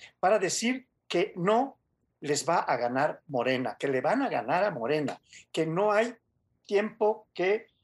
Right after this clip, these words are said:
perder para lanzar una organización que refuerce al pri y que, eh, pues, haga ganar a su candidato. No sabemos qué va a pasar con la del Estado de México,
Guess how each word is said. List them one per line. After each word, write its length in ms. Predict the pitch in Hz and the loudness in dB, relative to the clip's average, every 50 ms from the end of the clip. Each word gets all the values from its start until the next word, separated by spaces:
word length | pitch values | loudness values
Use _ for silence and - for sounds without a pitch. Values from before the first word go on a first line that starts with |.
| _ _ _ | _ _ _
perder 520 | - 160 147 139 135 175 196 226 240 233 | 0 0 0 2 2 2 2 2 0 0
para 400 | - 180 160 147 147 160 - - _ | 0 2 2 2 2 0 -2 -6 _
lanzar 600 | 160 143 127 120 - - - 196 214 233 - - - | -6 -4 -4 -4 -4 -2 0 0 0 0 -2 -8 -8
una 220 | 190 170 185 175 | -4 -2 0 0
organización 1000 | 165 156 131 139 135 135 139 123 - - 131 - - - 180 196 226 247 277 - | 0 0 0 0 0 0 0 -2 0 -2 -2 -2 -2 -2 0 0 2 0 0 -2
que 120 | - 160 | -2 -2
refuerce 680 | 123 120 117 117 - - 165 180 196 180 - - 143 | -2 -2 -2 -4 0 0 2 2 2 0 -2 0 0
al 160 | 113 120 120 - _ | -2 -2 -4 -4 _
pri 340 | - 220 254 285 302 302 - _ _ _ _ _ - _ _ _ _ _ | 0 2 2 0 0 -2 -10 _ _ _ _ _ -20 _ _ _ _ _
y 240 | 214 262 269 269 | 2 2 2 2
que, 380 | - - 190 190 208 240 233 - _ _ _ _ _ _ _ | 0 2 4 4 4 2 0 -6 _ _ _ _ _ _ _
eh, 320 | - 151 135 143 - - _ _ _ _ _ | 2 2 2 2 0 -4 _ _ _ _ _
pues, 380 | _ 139 135 - - - - _ _ - | _ 0 0 0 -2 -6 -10 _ _ 0
haga 340 | 170 190 202 214 - - - | 2 4 4 2 0 0 -6
ganar 460 | - - 127 110 117 147 165 160 - - | -2 0 0 2 4 2 2 2 0 -2
a 80 | - - | -2 -2
su 180 | - - 139 | -2 -4 -6
candidato. 640 | - - 117 107 - 113 101 104 92 - - - - - _ _ _ - - - _ _ _ | -4 -4 -4 -4 -4 -6 -4 -4 -4 -4 -8 -16 -20 -20 _ _ _ -16 -16 -16 _ _ _
No 140 | 196 254 294 | -2 0 2
sabemos 360 | - 294 285 285 302 277 - | 4 2 4 4 2 0 2
qué 120 | - 269 | 0 2
va 100 | 240 269 | 2 2
a 80 | 262 - | 2 2
pasar 380 | 262 208 - - 247 247 - | 2 0 4 2 2 2 2
con 120 | - 196 180 | 0 0 0
la 100 | 180 175 | 0 0
del 120 | 175 165 | 0 0
Estado 300 | 165 - - 226 220 214 | -2 0 2 2 2 2
de 80 | 202 202 | 2 2
México, 360 | 240 254 226 226 - 143 - | 0 0 -2 -2 -6 -12 -18